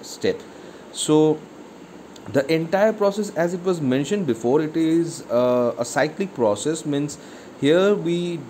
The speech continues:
do get the same, like, the, the thing, the one of the, like, uh, reagent or one of the, uh, reactant of this particular process, uh, it actually,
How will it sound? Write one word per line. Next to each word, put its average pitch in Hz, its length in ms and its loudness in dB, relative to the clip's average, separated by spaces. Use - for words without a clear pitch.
do 196 300 0
get 170 500 2
the 147 80 2
same, 208 760 0
like, 135 300 -2
the, 143 360 0
the 139 80 0
thing, 180 400 0
the 143 320 2
one 143 140 2
of 170 120 -2
the, 175 100 2
like, 170 220 0
uh, 123 220 4
reagent 151 840 4
or 123 140 2
one 135 160 -2
of 143 100 -6
the, 156 160 6
uh, 117 400 4
reactant 139 720 0
of 131 140 0
this 143 180 0
particular 151 520 0
process, 135 640 2
uh, 123 240 4
it 139 120 -2
actually, 180 720 0